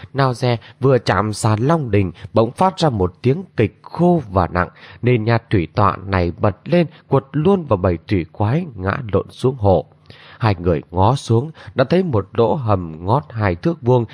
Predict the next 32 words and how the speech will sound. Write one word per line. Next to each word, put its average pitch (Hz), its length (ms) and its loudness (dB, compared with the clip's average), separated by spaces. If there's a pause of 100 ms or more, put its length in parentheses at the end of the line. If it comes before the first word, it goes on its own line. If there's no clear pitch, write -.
(120)
hình 85 300 0
bát 113 220 -2
giác 135 300 0
sâu 85 320 -2
hun 87 200 -4
hút, 143 260 -2 (220)
tối 110 280 0
mò 104 260 0
mò. 82 280 2 (300)
"À, 135 340 2 (300)
có 143 220 2
đường 139 240 0
hầm 104 280 0
xuống 135 240 -4
đáy 175 160 0
hồ, 113 380 2 (320)
mau 190 300 2
ra 185 120 2
gọi 123 200 0
quỷ 104 220 -2
Đồng 98 300 -2
Nhi, 180 260 4 (200)
mau 185 160 2
lên." 196 300 2 (540)
Vừa 143 140 4
nghe 151 180 2
thần 85 340 -2
nói 98 240 -4
thế, 151 260 0 (240)
Phủ 98 280 2
Dung 104 220 -2
Nương 110 180 2